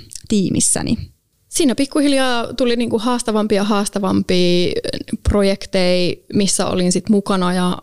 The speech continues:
Speaker 2: tietysti isossa yrityksessä on se loistava, että ol-, niinku, käytettiin myös paljon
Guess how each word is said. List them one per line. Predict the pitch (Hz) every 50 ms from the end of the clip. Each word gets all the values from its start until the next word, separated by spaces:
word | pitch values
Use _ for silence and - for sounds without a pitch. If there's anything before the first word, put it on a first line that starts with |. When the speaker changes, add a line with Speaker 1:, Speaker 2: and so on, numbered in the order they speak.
| - _ -
Speaker 2:
tietysti | 208 190 202 - - -
isossa | 226 214 233 220 214 208
yrityksessä | 202 202 190 180 180 - 196 190 - 190
on | 175 165 - -
se | - - 208
loistava, | 196 180 165 185 - - 190 180 180 185
että | 180 - -
ol-, | 185 180 - - -
niinku, | 214 190 180 - 185 196 202
käytettiin | - 214 196 180 190 190 - 196 190
myös | 180 185 -
paljon | - - 185 180 180 180 175 175 -